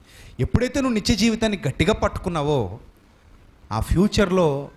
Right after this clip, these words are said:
నీకు ఆ నిత్య జీవితం వాగ్దానం చేయబడింది కనుక ఖచ్చితంగా దాన్ని నువ్వేం చేయగలవు? సంపాదించుకోగలవు.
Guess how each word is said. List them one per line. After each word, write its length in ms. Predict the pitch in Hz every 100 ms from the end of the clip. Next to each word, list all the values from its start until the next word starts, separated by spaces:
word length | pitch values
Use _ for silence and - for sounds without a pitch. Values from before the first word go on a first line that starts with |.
| -
నీకు 260 | 131 127
ఆ 20 | 135
నిత్య 300 | 139 139 180
జీవితం 440 | 175 165 165 131
వాగ్దానం 640 | 107 123 131 151 170 196 185
చేయబడింది 440 | 170 156 156 151 131
కనుక 480 | 123 127 135 107 - - - - _ _ -
ఖచ్చితంగా 680 | 139 - - 214 208 180 175
దాన్ని 280 | 156 151
నువ్వేం 340 | 147 143 143 151
చేయగలవు? 360 | 151 147 170 226 - - - - _ _ -
సంపాదించుకోగలవు. 1080 | - 160 139 127 117 104 - 90 87 -